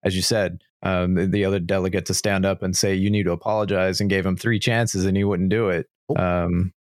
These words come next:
Speaker 1: he just doubled down. And, and, uh, it's, do they have, do you know if they have a, we were, we were trying to look for this yesterday, uh, on the fly. Do you know if they have any kind of, like,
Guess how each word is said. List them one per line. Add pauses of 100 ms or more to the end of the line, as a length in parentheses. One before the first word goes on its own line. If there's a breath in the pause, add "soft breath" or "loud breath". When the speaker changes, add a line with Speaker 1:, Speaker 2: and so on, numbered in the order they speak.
Speaker 1:
he
just
doubled
down. (200)
And,
and, (280)
uh, (100)
it's, (220)
do
they
have, (260 loud breath)
do
you
know
if
they
have
a,
we
were,
we
were
trying
to
look
for
this
yesterday, (100)
uh,
on
the
fly. (220)
Do
you
know
if
they
have
any
kind
of,
like,